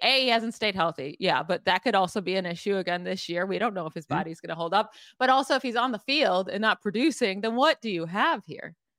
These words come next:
Speaker 2: Yeah, I mean, I don't think there's any chance they re-sign him. I think he's, he's playing out the rookie deal, and that's gonna be the end of that. But you're right. I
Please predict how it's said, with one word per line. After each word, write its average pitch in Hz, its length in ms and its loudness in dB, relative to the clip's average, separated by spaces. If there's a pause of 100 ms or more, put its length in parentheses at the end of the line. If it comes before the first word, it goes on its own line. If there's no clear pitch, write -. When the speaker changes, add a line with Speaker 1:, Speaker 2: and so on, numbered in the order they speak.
(320)
Speaker 2:
Yeah, 80 180 -2
I 80 40 -2
mean, 90 220 -6
I 95 120 0
don't 110 140 0
think 101 140 -8
there's 82 120 -4
any 95 160 -2
chance - 360 -2
they - 160 -10
re-sign 87 420 -2
him. 62 160 -8
I 95 100 -4
think 95 200 -2
he's, - 400 -14
he's 95 160 -10
playing 101 320 -2
out 92 160 -2
the 98 80 -8
rookie 101 260 -6
deal, 90 240 -6
and 90 80 -10
that's 92 160 -8
gonna 101 140 -8
be 98 140 -12
the 92 140 -6
end 85 120 -8
of 85 60 -14
that. 95 220 -2 (240)
But 120 100 -4
you're 120 100 2
right. 131 280 2
I 107 120 -6